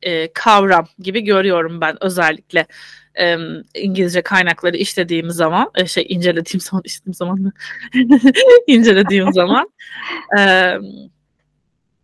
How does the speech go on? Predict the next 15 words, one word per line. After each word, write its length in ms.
ve 260
işte 260
o 240
self-keeping 720
Sein 440
da, 240
ya 120
da 100
Zin 320
pardon, 480
o 120
da 200
böyle 260
bir 60
yerden 420